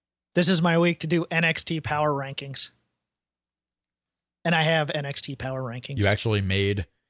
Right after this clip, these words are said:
Speaker 2: N X T Power Rank. You're not in on the gimmick. You know, you, you don't get the show, obviously. You know, we talk about how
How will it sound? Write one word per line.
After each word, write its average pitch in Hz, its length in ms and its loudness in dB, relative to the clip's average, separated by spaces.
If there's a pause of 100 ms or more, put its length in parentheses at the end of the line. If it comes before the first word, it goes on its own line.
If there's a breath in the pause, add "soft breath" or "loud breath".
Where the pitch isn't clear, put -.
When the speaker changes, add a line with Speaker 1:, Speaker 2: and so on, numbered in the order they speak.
(520)
Speaker 2:
N 104 80 0
X 101 140 -2
T 104 140 -2
Power 98 240 2
Rank. 110 160 -2
You're 120 120 0
not 117 240 2
in 120 140 0
on 113 120 0
the 107 80 -2
gimmick. 113 420 0
You 107 80 0
know, 92 200 0
you, 92 340 0
you 98 160 -2
don't 127 180 2
get 131 120 0
the - 60 -8
show, 139 340 4
obviously. 87 640 -4
You 85 60 -6
know, 82 100 -6
we 87 100 -4
talk 104 240 0
about 92 220 -2
how 90 400 -2